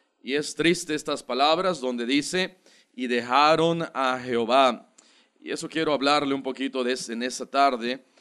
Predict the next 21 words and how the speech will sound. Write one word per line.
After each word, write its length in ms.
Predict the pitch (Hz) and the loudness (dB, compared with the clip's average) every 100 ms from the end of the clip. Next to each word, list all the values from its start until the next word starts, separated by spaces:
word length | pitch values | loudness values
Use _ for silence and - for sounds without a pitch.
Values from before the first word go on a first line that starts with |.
| _ _ | _ _
acerca 400 | - - 135 147 | -16 -10 -6 0
del 160 | 127 131 | 2 2
hecho 300 | 151 - 127 | 0 -2 -6
de 140 | 117 | -6
que 200 | - 120 | -4 2
hay, 540 | 127 147 160 160 - _ _ _ _ | 4 6 4 2 -4 _ _ _ _
eh, 720 | - 120 117 117 117 113 110 - _ _ - | -4 -2 0 0 -2 -2 -6 -14 _ _ -14
una 240 | 131 165 | -4 -2
generación 1040 | 151 147 131 120 - 147 165 156 131 127 123 | 0 0 0 0 -4 -4 0 0 0 -4 -8
siguiente, 1000 | - 131 110 135 180 180 135 - 120 | -8 -6 -2 2 4 4 0 -2 -2
una 480 | 127 135 151 156 151 | -2 -2 0 0 0
generación 1040 | 139 135 127 120 - 135 151 160 160 151 _ _ _ _ | -2 -4 -2 -4 -6 -6 -2 0 -2 -4 _ _ _ _
que 260 | - 123 120 | -6 -2 -2
está 360 | 117 - 151 165 | -4 -4 -2 0
siguiendo 720 | 156 120 123 170 180 147 127 | -2 -4 0 0 2 0 0
a 100 | 131 | 0
estas 260 | 160 170 | -2 -4
generaciones 720 | - 135 120 - 175 208 170 | -6 -6 -6 -6 -6 -4 -6
que 120 | - 135 | -4 -2
ya 100 | 139 | -2
estamos 580 | - 147 151 156 - | -2 -4 -4 -6 -8